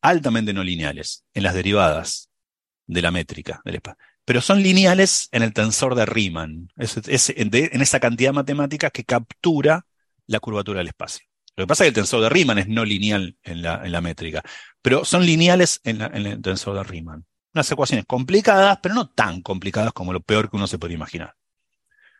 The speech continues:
Ahora, si, la gravedad cuántica, o mejor dicho, to-, todo intento por hacer una gravedad cuántica nos, nos conclu-, nos, nos conduce ineluctablemente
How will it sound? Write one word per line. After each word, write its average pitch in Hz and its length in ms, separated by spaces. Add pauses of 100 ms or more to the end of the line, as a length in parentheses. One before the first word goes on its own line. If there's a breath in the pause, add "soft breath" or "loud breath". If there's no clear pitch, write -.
(320 soft breath)
Ahora, 117 500 (400)
si, - 200
la 104 100
gravedad 107 300
cuántica, 131 400
o - 20
mejor 95 220
dicho, 98 260
to-, 135 180
todo 165 520
intento 117 420
por 98 80
hacer 95 160
una 107 120
gravedad 113 220
cuántica 120 400
nos, 104 300
nos 98 160
conclu-, 135 580
nos, 104 240
nos 101 140
conduce 110 480
ineluctablemente 123 960